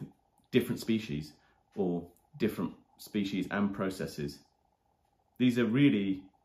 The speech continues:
impactful questions. If, if the answer is yes, that's a, that's a big deal. And of course, in, in coffee, you're always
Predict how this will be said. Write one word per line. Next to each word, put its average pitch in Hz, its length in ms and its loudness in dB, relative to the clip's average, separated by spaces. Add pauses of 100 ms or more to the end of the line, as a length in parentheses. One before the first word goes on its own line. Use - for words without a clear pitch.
(160)
impactful 107 720 0
questions. - 540 -2
If, 98 140 -6 (220)
if 104 100 -8
the 143 80 4
answer 170 240 6
is 98 100 0
yes, 120 300 4
that's - 260 -6
a, - 100 -4 (380)
that's - 120 -4
a 104 60 -4
big - 300 0
deal. 92 240 0 (920)
And 135 100 6
of 143 120 6
course, 180 340 8
in, 110 320 2 (160)
in 107 120 0
coffee, 110 280 -2
you're 101 180 4
always 101 380 2